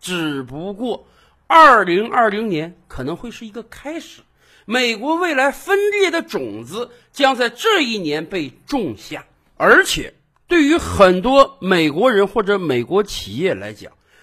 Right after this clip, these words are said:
他们不见得非要把自己所在的州搞得独立，他们完全可以用脚投票嘛。比如说，就在美国大选激战正酣的时候，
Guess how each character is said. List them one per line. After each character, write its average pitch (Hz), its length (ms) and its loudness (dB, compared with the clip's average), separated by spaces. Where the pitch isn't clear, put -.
他 302 100 -2
们 311 200 2
不 349 140 -6
见 415 240 2
得 185 380 -4
非 320 260 0
要 294 180 8
把 160 200 2
自 240 160 -14
己 202 140 -10
所 120 260 -8
在 233 140 -2
的 185 100 -2
州 254 460 0
搞 98 240 -6
得 117 120 -10
独 113 280 -10
立， 208 240 -10
他 330 100 0
们 339 260 0
完 269 320 4
全 233 240 -2
可 214 160 -2
以 139 260 -12
用 233 360 -2
脚 90 400 -10
投 104 300 -12
票 254 320 -2
嘛。 101 160 -12
比 208 80 -6
如 277 160 -2
说， 254 400 -4
就 415 200 0
在 285 200 4
美 202 220 0
国 240 180 -4
大 277 220 -2
选 165 360 -2
激 311 300 -12
战 269 260 0
正 262 220 -6
酣 262 240 -4
的 233 80 -8
时 156 100 -14
候， 143 220 -14